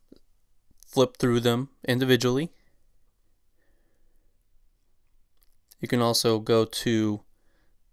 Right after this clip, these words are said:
the, uh, the text, and you can highlight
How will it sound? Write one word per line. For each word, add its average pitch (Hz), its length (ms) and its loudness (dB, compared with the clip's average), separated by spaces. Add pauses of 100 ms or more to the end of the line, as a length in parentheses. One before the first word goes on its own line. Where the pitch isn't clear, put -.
(880)
the, 110 380 -2
uh, 104 160 -2
the 104 80 -8
text, - 680 0
and 120 140 -2
you 117 80 0
can 117 120 -4
highlight 135 520 0